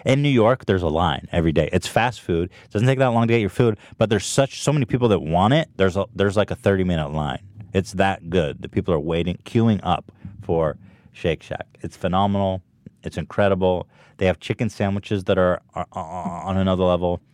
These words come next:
It's just simply the best. Have any of you, wh-, what do you guys think are S? Chime in here. Have you had Shake Shack, by the way?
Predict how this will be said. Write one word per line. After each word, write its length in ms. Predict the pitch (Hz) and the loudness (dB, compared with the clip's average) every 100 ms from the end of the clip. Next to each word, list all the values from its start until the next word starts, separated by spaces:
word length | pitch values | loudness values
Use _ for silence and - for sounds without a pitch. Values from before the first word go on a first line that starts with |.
| _ | _
It's 180 | - - | -8 -6
just 340 | - 107 - - | -4 -4 -6 -20
simply 400 | - 104 95 87 | -4 -2 0 -2
the 80 | 78 | -2
best. 380 | - - - _ _ _ _ _ _ _ _ _ _ _ _ _ _ _ | -8 -10 -20 _ _ _ _ _ _ _ _ _ _ _ _ _ _ _
Have 120 | 110 117 | 0 2
any 200 | 156 165 | 2 0
of 100 | 143 | 2
you, 160 | 156 | 0
wh-, 420 | - 107 123 110 101 | 0 -6 -6 -6 0
what 160 | 135 | 2
do 60 | 170 | 2
you 80 | 170 | 4
guys 240 | 131 - | 2 2
think 220 | 113 92 | -2 0
are 100 | 92 | 0
S? 360 | 85 85 - - - - | 0 -4 -4 -16 -14 -4
Chime 260 | 131 127 | 0 2
in 140 | 90 76 | 2 -2
here. 220 | 73 - - - _ | -6 -8 -16 -20 _
Have 160 | - 131 | -2 0
you 100 | 135 | 2
had 180 | 127 110 | 0 -2
Shake 280 | - 135 - | -2 -2 0
Shack, 260 | 92 - | -6 -6
by 140 | - 78 | -6 -6
the 80 | |
way? 140 | - | -8